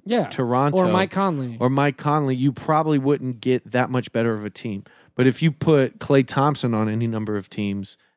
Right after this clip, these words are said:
Speaker 2: replacing
Speaker 1: He's gonna do the
Speaker 2: whatever
Speaker 1: same Klay Thompson-y things.
Speaker 2: He's, I think he's a
Speaker 1: I think.
Speaker 2: top ten
Speaker 1: I don't know.
Speaker 2: defender. Look, he's basically an overpaid Danny Green at this point 'cause he isn't getting the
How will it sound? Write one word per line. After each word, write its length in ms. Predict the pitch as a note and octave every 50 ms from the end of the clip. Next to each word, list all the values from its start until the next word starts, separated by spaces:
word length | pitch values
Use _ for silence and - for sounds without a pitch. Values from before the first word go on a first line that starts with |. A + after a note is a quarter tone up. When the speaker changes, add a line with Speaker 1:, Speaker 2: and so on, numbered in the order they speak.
| _ _
Speaker 2:
replacing 600 | - - B2+ A#2+ - - C3 B2+ B2 B2 - E3 F#3
Speaker 1:
He's 100 | F#3 E3
gonna 140 | F#3+ F#3 F3
do 60 | F3+
the 60 | F3+
Speaker 2:
whatever 180 | F3 - A2+ A2
Speaker 1:
same 260 | F3+ F3 E3+ E3 D#3+
Klay 160 | D3 - D#3+ D#3
Thompson-y 420 | D3 C#3+ C#3 B2 B2+ B2 B2 A#2+
things. 340 | - - B2 A2+ G#2+ G#2+ G#2+
Speaker 2:
He's, 320 | C#3 C#3+ D3+ D#3+ C#3+ - - -
I 80 | C#3
think 160 | C#3 D3+ D#3
he's 180 | E3 D#3 C#3+ C#3
a 60 | C3+
Speaker 1:
I 80 | C#3 C3
think. 400 | - G#3+ A#3 E3+ - - E3 -
Speaker 2:
top 300 | - - - G2+ A#2+ -
ten 140 | - D3+ D3
Speaker 1:
I 20 |
don't 100 | D3+ D3+
know. 240 | F3+ G#3 G3 - C#3
Speaker 2:
defender. 340 | C3+ D#3 E3 E3 E3 D#3+ - _ - - - - D#3+ - -
Look, 220 | E3 F#3 E3+ -
he's 260 | - F#3 F#3 F3+ D3+
basically 680 | C3+ A#2+ E3 F3+ G3 A#3 - D#4+ D4 - - E4 A3+ F#3
an 120 | D#3+ C3 A#2
overpaid 800 | B2 B2+ B2+ B2+ C3 C#3 C#3+ A#2+ - - C3+ C3 C3 C3 B2+ A2+
Danny 320 | G#2 B2 C3 C3+ C3 B2 A#2+
Green 480 | G#2+ A2 A2 A#2+ C#3 D#3 D3 C3+ A#2+
at 160 | A2+ G#2+ - -
this 180 | D3+ D#3+ D3+
point 280 | - - B2+ A#2+ A2+ G#2
'cause 160 | - A#2+ G#2+
he 120 | A2+ C3
isn't 200 | D#3+ E3 F3 D#3+
getting 280 | B2 C3 C#3 C3+ C#3+ A#2
the 140 | A2 G#2